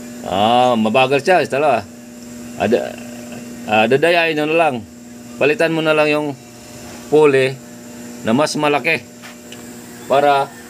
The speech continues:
bumilis siya. Kita yung pulley. Palitan to, maghanap kayo ng pulley mas malaki pa sa, ah, ninety M M. Baka mayroon pa siguro mas malaki pa sa ninety. Hindi ko pa naman nakikita na mas malaki pa.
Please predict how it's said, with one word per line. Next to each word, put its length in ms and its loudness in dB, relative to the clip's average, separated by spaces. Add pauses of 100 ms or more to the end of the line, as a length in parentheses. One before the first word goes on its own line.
bumilis 400 0
siya. 240 4
Kita 240 -4
yung 160 -4
pulley. 260 0 (680)
Palitan 320 4
to, 160 2
maghanap 320 0
kayo 160 0
ng 80 -6
pulley 240 0
mas 240 -2
malaki 400 -2
pa 160 -2
sa, 320 2 (720)
ah, 480 4 (640)
ninety 420 0
M 80 -2
M. 300 0
Baka 160 -6
mayroon 240 -2
pa 80 -4
siguro 160 -4
mas 160 -6
malaki 320 -4
pa 160 -6
sa 80 -6
ninety. 400 -4
Hindi 240 -12
ko 100 -8
pa 60 -4
naman 160 -4
nakikita 260 -6
na 80 -6
mas 220 -6
malaki 240 -6
pa. 180 -6